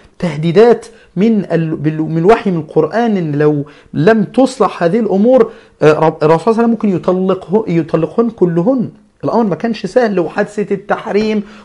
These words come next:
والعسل، ويبقى في مواقف ما بين الزوجات وبعضها، فالدنيا ما كانتش ملائكية زي ما بعضكم متخيل، ولكن كان النبي صلى الله عليه وسلم مثال للزوج الصابر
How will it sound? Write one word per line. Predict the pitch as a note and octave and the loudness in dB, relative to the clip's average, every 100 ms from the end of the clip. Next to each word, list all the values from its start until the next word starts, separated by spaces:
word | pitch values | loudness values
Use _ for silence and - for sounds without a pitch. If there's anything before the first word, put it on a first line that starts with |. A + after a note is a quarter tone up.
| - | 2
والعسل، | G3+ G3 A3 A3+ G#3 | 4 6 4 2 2
ويبقى | G3+ G3+ | 2 0
في | G#3+ | -2
مواقف | G#3+ A3 A3 G#3+ | 0 0 -2 -4
ما | G#3 | -2
بين | G#3+ | -2
الزوجات | A3 F#3+ F#3 A3 G#3+ | 0 0 0 0 -2
وبعضها، | F#3+ F3+ F#3+ G#3+ G#3 - | 0 2 2 0 -2 -8
فالدنيا | - E3 B3 B3+ | -2 0 0 0
ما | F#3+ | 0
كانتش | B3 - G#3+ | 0 -2 -2
ملائكية | F3+ F3 E3+ D#3 B3 A#3+ F3 | 2 2 2 -2 -2 0 0
زي | D#3+ G#3 | 0 0
ما | G3+ A3 G#3+ - - - | 0 -2 -4 -20 -8 2
بعضكم | E3 A3+ A3+ | 2 2 0
متخيل، | F3 - - F3+ | -4 -4 0 0
ولكن | B2+ C#3+ C#3+ | 0 -8 -10
كان | - | -12
النبي | B2+ C#3+ | -10 -8
صلى | D3+ | -8
الله | C3 - | -8 -8
عليه | D3+ | -8
وسلم | A#2+ | -10
مثال | - D3 C3+ - _ _ - | -8 -4 -4 -8 _ _ -10
للزوج | B2 A#2+ C#3 B2+ B2 _ _ _ - | -8 -4 -4 -4 -6 _ _ _ -20
الصابر | - - A#2+ A#2 A#2 | -18 -4 -4 -2 -6